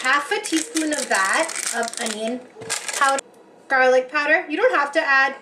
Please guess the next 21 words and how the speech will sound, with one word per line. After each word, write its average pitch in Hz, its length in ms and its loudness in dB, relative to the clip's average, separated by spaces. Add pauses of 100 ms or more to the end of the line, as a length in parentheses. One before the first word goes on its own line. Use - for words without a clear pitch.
(200)
half 254 200 -2
a 254 60 -6
teaspoon. 294 400 -6
I'm 302 100 -2
gonna 403 380 -2
add 320 360 4
paprika, 311 880 -2
but 277 220 0 (280)
at 254 140 -4
the 247 160 -10
end. 180 300 -8
You 208 100 -14
guys 254 300 0
will 269 120 -4
see 240 380 -8
what 233 160 2
I 220 140 2
do 233 240 -4
with 233 220 -2
the 226 80 -4
paprika. 214 600 -6